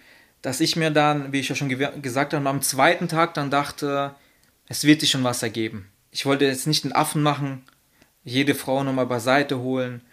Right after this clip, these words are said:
Bei der Nacht der Rosen war das so, wenn ich so zurückdenke, ähm, habe ich die meisten Gespräche geführt,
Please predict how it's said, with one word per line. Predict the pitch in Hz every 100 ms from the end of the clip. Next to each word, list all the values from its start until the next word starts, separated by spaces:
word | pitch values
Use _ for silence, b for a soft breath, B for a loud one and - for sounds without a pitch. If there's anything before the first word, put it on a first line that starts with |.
| b
Bei | 127
der | 131
Nacht | 147 147
der | 143
Rosen | 139 175 208
war | 196 196
das | 196 196
so, | 196 165
wenn | 147
ich | 139
so | 131
zurückdenke, | 131 120 143 - 160 170 165 170 170 b b b b _ -
ähm, | 127 117 117 113 120
habe | 135
ich | 135 131 131
die |
meisten | 131 151 175
Gespräche | 175 - 175 175 170
geführt, | - 190 226